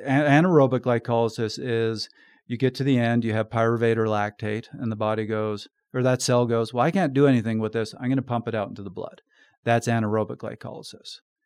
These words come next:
Aerobic glycolysis is you get to the pyruvate or lactate, and the cell goes, "Yeah, I can now use this, uh, in the Krebs cycle aerobically. So I'm not gonna pump it out. I'm gonna use it myself." That's gonna go into the mitochondria. We're gonna use it. That's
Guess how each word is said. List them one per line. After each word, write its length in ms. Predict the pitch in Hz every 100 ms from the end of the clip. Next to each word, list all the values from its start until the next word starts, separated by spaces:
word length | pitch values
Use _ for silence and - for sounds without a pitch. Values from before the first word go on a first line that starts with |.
| _ _ -
Aerobic 380 | 117 143 220 190
glycolysis 720 | 135 120 120 117 110 117 110
is 120 | 110
you 60 | 110
get 200 | 120 117
to 100 | 113
the 60 |
pyruvate 540 | 107 113 113 110 110 110
or 60 |
lactate, 540 | 110 104 107 104 117 143
and 80 | 135
the 60 |
cell 240 | 120 123 123
goes, 320 | 131 127 123
"Yeah, 260 | 208 277 - - _ _ _
I 120 | 113
can 140 | 123 123
now 120 | 123
use 340 | 113 120 107
this, 400 | 110 117 151 - - 120 - _
uh, 420 | 127 113 110 113 98 -
in 220 | - 120
the 80 | 120
Krebs 320 | - 117 113
cycle 500 | - 110 113 135 165
aerobically. 720 | 131 117 117 110 107 110 147 165 _ _ _ _
So 100 | -
I'm 80 | 139
not 200 | 185 220
gonna 140 | 180
pump 260 | 120 117 110
it 80 | 110
out. 200 | 113 117
I'm 140 | 123 127
gonna 140 | 123
use 240 | 113 113
it 80 | 110
myself." 520 | 110 107 - - - - _ _ _ -
That's 240 | 117 117
gonna 180 | 123 117
go 180 | 113 110
into 200 | 135 170
the 60 |
mitochondria. 680 | 147 139 123 123 120 120 120
We're 140 | 113
gonna 160 | 110 110
use 300 | 104 104 -
it. 100 | -
That's 320 | 117 113 -